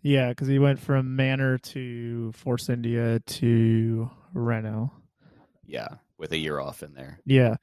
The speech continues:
Speaker 1: Well, and yeah, I, I don't really have anything to add to that. I am kinda, I am kinda lazy here.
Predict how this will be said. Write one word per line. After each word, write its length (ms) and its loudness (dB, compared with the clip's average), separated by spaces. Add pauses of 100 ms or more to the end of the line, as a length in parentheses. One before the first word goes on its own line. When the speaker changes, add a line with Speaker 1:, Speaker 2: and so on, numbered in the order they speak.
(300)
Speaker 1:
Well, 200 8
and 340 2 (140)
yeah, 240 4
I, 260 4
I 220 6
don't 240 4
really 160 8
have 80 8
anything 240 2
to 80 0
add 140 -4
to 80 0
that. 220 0
I 120 2
am 180 4
kinda, 320 2
I 120 2
am 100 2
kinda 220 2
lazy 420 2
here. 320 2